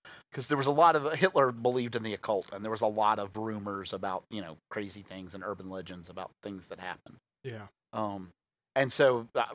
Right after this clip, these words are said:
Speaker 1: c-, clearly comics plays off of that, but it reminded me a bit of that kind of thing, right?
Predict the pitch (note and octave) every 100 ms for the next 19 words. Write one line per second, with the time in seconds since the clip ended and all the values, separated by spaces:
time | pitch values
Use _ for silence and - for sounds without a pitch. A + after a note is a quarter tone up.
0 | - - - B2 A2 G2+ A2 A2 - -
1 | A#2 G#2 G#2 - G#2 G2 - - D#3 F#3
2 | F3 F3+ D#3+ C#3+ A#2+ A#2 A2 G#2+ G#2+ B2
3 | A#2+ A2 B2+ C3+ - _ _ _ _ -
4 | A#2